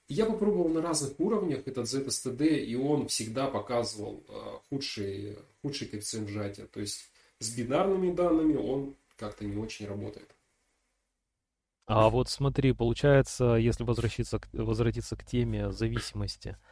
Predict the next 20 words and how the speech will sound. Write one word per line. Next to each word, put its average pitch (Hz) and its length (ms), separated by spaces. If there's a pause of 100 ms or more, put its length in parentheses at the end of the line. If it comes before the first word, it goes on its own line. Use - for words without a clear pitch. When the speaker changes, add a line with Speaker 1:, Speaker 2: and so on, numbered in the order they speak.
(420)
Speaker 2:
то 117 140
есть, 113 240
Speaker 1:
Мгм. 120 120
Speaker 2:
э, 107 580
мы 131 200
же 127 120
не 127 140
использовали 131 680
этот 104 260
Z, 120 340 (340)
э, 98 1000
S 107 120
T 110 200
D 104 260
Speaker 1:
Нет. 95 100 (500)
Speaker 2:
архиватор, 107 800
Speaker 1:
Нет. 117 320
Speaker 2:
но 117 120
при 131 260
этом, 113 680